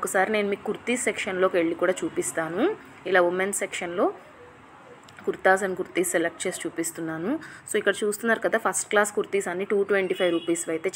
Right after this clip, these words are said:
చాలా వచ్చాయండి stock ఇప్పుడు. ఎవరికైనా purchase చేసుకోవాలని interest ఉంటే ఇది correct time అండి. And ఇది చూస్తున్నారు కదా, అవాసావి టూ ఫిఫ్టీ రూపీస్వి కూడా ఇప్పుడైతే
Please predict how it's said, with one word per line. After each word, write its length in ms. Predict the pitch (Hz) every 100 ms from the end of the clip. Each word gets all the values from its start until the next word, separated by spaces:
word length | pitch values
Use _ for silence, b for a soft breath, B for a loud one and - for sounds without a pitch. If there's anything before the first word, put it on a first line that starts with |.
| 180
చాలా 240 | 160 175 165
వచ్చాయండి 500 | - 170 160 165 180
stock 300 | - 156 - 160
ఇప్పుడు. 240 | - 175 349 - B B B B 185
ఎవరికైనా 360 | 180 180 185 185
purchase 360 | 175 - 190 185
చేసుకోవాలని 540 | 180 175 - 175 175 170
interest 380 | 160 175 170 -
ఉంటే 160 | 160 196
ఇది 80 | 202 -
correct 300 | 160 - -
time 160 | 165 156
అండి. 200 | 156 202 320 B B B
And 80 | 202 196
ఇది 80 | 214
చూస్తున్నారు 400 | 208 208 220 202
కదా, 140 | 175 208 190
అవాసావి 500 | 175 180 - 165 233 262
టూ 60 | 220
ఫిఫ్టీ 240 | 220 - 202
రూపీస్వి 380 | 185 180 - 170 -
కూడా 140 | 175 202
ఇప్పుడైతే 360 | - 170 165